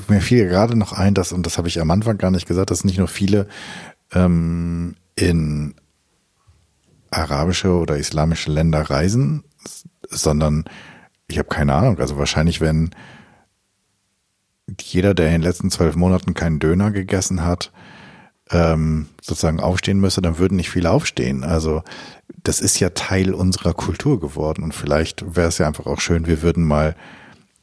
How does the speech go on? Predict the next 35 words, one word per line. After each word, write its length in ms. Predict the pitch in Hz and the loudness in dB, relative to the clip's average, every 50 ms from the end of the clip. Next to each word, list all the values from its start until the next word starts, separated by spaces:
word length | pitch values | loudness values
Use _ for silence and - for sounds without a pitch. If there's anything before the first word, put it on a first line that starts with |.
| _ _ _ _ | _ _ _ _
anerkennen, 540 | - 92 95 98 95 85 - - 85 82 80 | 2 2 4 4 2 0 0 0 0 0 0
um 200 | 73 76 78 71 | 0 -2 -2 0
wie 140 | 82 90 90 | 0 0 0
viele, 640 | - - - 90 82 82 80 78 78 82 90 92 110 - | 0 0 -2 0 2 2 2 2 0 0 -2 -4 -8 -6
um 180 | - - 87 - | -4 -4 0 2
wie 120 | 101 101 | 0 0
viel 160 | - - 82 80 | 0 0 -2 -2
es 200 | 78 - - - | -2 -2 -2 0
reicher 380 | 71 110 156 - - 73 69 | 2 2 2 2 0 -2 0
geworden 540 | 69 73 67 69 69 65 60 58 - 69 62 | 0 -2 -2 -2 0 0 0 -2 -2 -6 -6
ist, 460 | 69 73 71 69 - - - - - | -4 -4 -4 -4 -6 -8 -8 -6 -2
seitdem 560 | - 78 69 71 - - 80 76 76 76 71 69 | 0 2 2 0 0 0 0 0 0 0 -2 -2
wir 420 | 73 71 69 67 67 62 65 69 - _ _ _ _ _ _ _ _ _ _ _ _ _ _ _ _ - - - _ _ - - _ - - | 0 0 2 2 2 0 -2 -4 -8 _ _ _ _ _ _ _ _ _ _ _ _ _ _ _ _ -20 -20 -20 _ _ -20 -20 _ -8 -6
neue 380 | - 82 80 82 85 80 78 76 | -4 -2 0 2 2 2 2 0
Impulse 680 | - - - - - - 85 82 78 - 67 65 - - - - - - - - - - _ _ | -2 -4 -6 -2 0 2 2 2 0 0 -4 -4 -6 -10 -16 -20 -20 -20 -20 -20 -20 -20 _ _
in 160 | - - 82 | -4 -4 -2
unserer 360 | - 92 92 90 - 82 80 - | -2 0 -2 0 0 0 0 0
Kultur 340 | - - - - - 67 | -2 -4 -4 -2 0 -2
haben. 140 | 69 65 - | -2 -2 -2
Gibt 180 | - - - - | -4 -2 0 0
es 140 | - - - | -2 0 0
dafür, 680 | 80 73 82 92 - - - - 117 117 127 139 151 - - - - - - - - - _ _ - | 0 0 0 0 -2 -2 -2 0 2 4 4 2 0 -2 -8 -14 -16 -16 -16 -18 -20 -20 _ _ -2
ähm, 760 | 90 92 95 92 90 90 90 90 90 87 90 90 87 92 131 - | 0 2 2 4 4 4 2 2 2 2 2 0 0 -2 -6 -8
und 160 | - 90 - | -8 -8 -8
ich, 180 | - - - - _ _ | -8 -10 -14 -20 _ _
das 120 | - - | -10 -10
ist 100 | - - | -6 -4
jetzt, 280 | - 80 - - - - - _ - - - - 226 - _ _ _ | -4 -6 -6 -10 -14 -20 -20 _ -20 -20 -16 -16 -16 -16 _ _ _
gibt 340 | 151 113 104 98 98 - - | -14 -8 -2 -2 -2 -2 -2
es 120 | - - | -6 -4
dafür 520 | - - 82 98 - - - 120 113 113 - | -2 0 0 0 0 0 2 4 4 4 2
irgendetwas, 600 | 120 107 98 101 98 - 101 92 - - 92 - | 2 0 -2 -2 0 -2 -4 -4 -2 -4 -4 0
das 200 | - 85 85 - | 0 -2 -2 -2
außer 420 | - - 87 90 - - 95 92 | -2 0 0 0 2 2 0 0
dem, 420 | 82 80 85 85 80 80 82 85 | 0 0 -2 -2 0 0 -2 -2